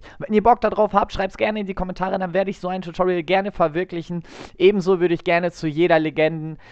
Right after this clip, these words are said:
äh, zu jeder Legende ein eigenes Tutorial starten, um deren Moves und Möglichkeiten und vielleicht auch da den einen oder anderen kleinen Tipp und Trick nahezulegen.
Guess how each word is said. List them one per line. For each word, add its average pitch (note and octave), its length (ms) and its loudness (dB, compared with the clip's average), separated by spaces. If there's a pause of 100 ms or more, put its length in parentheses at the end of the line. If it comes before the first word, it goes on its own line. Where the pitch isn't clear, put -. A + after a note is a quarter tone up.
(160)
äh, C3 220 2
zu - 140 -8
jeder E3+ 200 4
Legende D#3 420 2
ein C#3+ 140 2
eigenes E3 480 2
Tutorial D3 460 -2
starten, C#3 560 0 (520)
um C#3 200 -4
deren C#3+ 240 6
Moves F3 280 -2
und D#3 120 -4
Möglichkeiten D#3+ 720 0
und C#3 100 -8
vielleicht F#3 320 0
auch D#3 140 -2
da E3 340 4
den C#3+ 220 -10
einen D#3 180 0
oder D3 120 0
anderen D3 360 -2 (260)
kleinen E3+ 320 0
Tipp E3+ 200 -4
und C#3+ 120 -8
Trick D#3+ 300 -8 (220)
nahezulegen. B2+ 1000 2